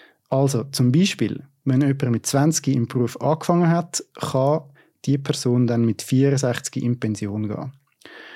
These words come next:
Und wer profitiert von dem? Das sind so Schätzungen zufolge ungefähr so zehn bis zwanzig Prozent von allen. Man kann die so ein bisschen als Härtefälle von Art anschauen, oder?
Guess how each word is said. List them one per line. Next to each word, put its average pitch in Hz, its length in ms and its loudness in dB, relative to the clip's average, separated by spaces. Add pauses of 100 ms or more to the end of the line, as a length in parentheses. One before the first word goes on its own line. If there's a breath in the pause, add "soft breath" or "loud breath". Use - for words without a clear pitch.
(260 loud breath)
Und 123 120 2
wer 156 140 4
profitiert 160 600 2
von 196 120 2
dem? 185 420 4
Das 131 180 0
sind 139 180 2
so 131 340 2
Schätzungen 139 720 0
zufolge 127 540 0
ungefähr 123 480 0
so 113 140 -4
zehn 113 260 -4
bis - 180 -8
zwanzig 117 320 -4
Prozent 185 500 0
von 175 180 -2
allen. 156 480 4 (680 loud breath)
Man 131 180 2
kann 135 200 2
die 123 160 2
so 135 100 0
ein 131 60 -4
bisschen 113 160 -2
als 110 100 -2
Härtefälle 170 680 2
von 165 140 4
Art 160 200 0
anschauen, 151 540 2
oder? 135 260 -2